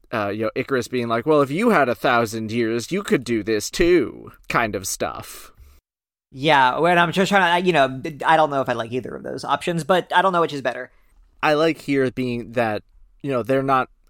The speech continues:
Speaker 1: actually eternal until, you know, some science bullshit happens and,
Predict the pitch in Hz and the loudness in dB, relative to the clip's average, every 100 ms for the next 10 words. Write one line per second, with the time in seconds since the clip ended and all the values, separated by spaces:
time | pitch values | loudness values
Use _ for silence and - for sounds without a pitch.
0 | _ 151 151 - 156 135 117 - 131 117 | _ -4 -2 -4 -2 -2 -4 -6 -6 -4
1 | 107 107 107 104 - 117 107 104 107 107 | -6 -6 -8 -8 -4 -2 0 -2 -4 -6
2 | 104 101 - 110 101 120 113 107 - 113 | -8 -8 -8 -8 -4 -2 -2 -4 -6 -6
3 | 101 - 104 - 95 - 104 92 92 98 | -6 -6 -6 -4 -6 -4 -8 -8 -12 -10
4 | 95 92 92 98 | -10 -10 -14 -16